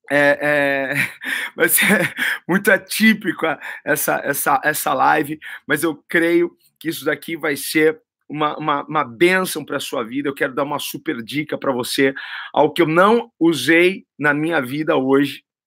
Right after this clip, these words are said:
mas que eu não vou poder abrir mão disso. É, e eu acho que isso aqui vai ser uma grande chave pra você, tá bom? E aí, tô esperando aí a galerinha entrar, tem mais gente entrando, quem tá entrando, seja bem-vindo,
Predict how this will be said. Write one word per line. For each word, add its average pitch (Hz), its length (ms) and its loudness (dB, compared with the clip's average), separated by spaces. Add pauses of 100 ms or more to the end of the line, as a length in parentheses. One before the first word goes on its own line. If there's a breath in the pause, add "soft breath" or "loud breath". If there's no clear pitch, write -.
(380)
mas 151 500 0
que - 120 -6
eu 170 240 2
não 156 220 -2
vou 170 180 -4
poder 160 280 -2
abrir 151 260 -2
mão 147 260 -2
disso. 131 460 -6 (880 loud breath)
É, 135 720 4
e 147 80 2
eu 147 140 6
acho 143 180 -2
que - 80 -12
isso 127 140 -6
aqui 143 160 -8
vai 143 100 -2
ser 139 140 -8
uma 131 100 -4
grande 135 320 -6
chave 127 320 -2
pra 131 160 -6
você, 120 480 -4 (420)
tá 117 120 -2
bom? 170 360 0 (880)
E 143 120 2
aí, 151 320 2 (200 loud breath)
tô 143 100 -6
esperando 151 460 0
aí 147 80 4
a 147 60 0
galerinha 143 480 0
entrar, 165 360 2
tem 156 120 -4
mais 147 220 -4
gente 147 280 -10
entrando, 151 460 -2
quem 151 160 -6
tá 151 140 -2
entrando, 147 320 -6
seja 143 340 -2
bem-vindo, 151 800 -4